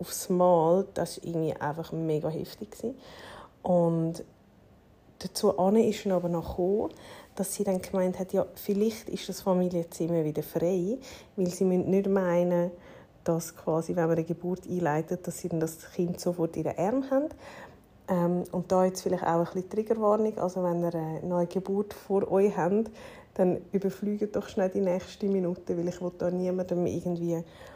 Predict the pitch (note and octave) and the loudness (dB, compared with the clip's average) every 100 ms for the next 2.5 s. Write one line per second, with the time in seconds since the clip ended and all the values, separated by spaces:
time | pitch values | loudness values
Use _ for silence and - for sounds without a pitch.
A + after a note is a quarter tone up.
0 | - - G#3 G#3+ - - F#3 F#3 F3+ E3+ | -8 4 6 6 0 2 4 4 2 2
1 | - D#3 E3 E3 - - - G3+ - - | 0 0 0 0 -2 -10 -6 -6 -6 -12
2 | - - F3+ F3+ | -14 -4 2 4